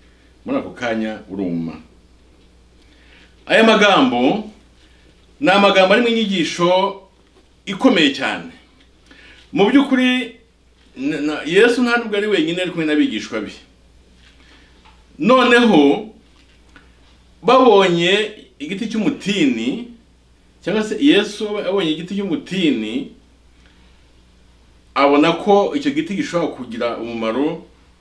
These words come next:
kika-, bagasoromaho imbuto bakarya.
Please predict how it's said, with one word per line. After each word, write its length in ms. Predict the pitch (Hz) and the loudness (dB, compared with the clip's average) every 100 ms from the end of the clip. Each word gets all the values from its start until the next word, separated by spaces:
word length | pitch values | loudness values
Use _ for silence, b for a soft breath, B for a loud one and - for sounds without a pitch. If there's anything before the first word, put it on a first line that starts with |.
| _ | _
kika-, 400 | - - 120 120 | -18 -14 -4 -4
bagasoromaho 600 | 120 120 120 123 123 165 180 | -2 -6 -8 -4 -2 0 0
imbuto 600 | 165 151 156 147 151 - | -2 -4 -2 -4 -4 -8
bakarya. 600 | 101 98 113 98 - - | -12 -10 -10 -10 -12 -18